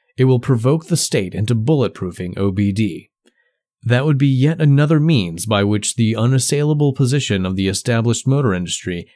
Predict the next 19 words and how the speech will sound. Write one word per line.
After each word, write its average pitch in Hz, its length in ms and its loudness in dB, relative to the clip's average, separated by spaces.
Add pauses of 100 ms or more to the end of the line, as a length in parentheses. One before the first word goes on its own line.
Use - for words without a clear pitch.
(160)
is 110 180 0
maintained 123 640 2
and 107 140 -2
expanded. 98 680 -4 (760)
And 120 160 4
it 120 100 2
would 123 220 2
be 127 100 4
another 135 420 4
erosion 90 520 0
of 95 120 -2
your 127 320 2
and 113 200 0
my 110 180 2
control 101 680 0
of 98 100 0
our 101 180 2
living 117 300 2
environments. 82 840 -8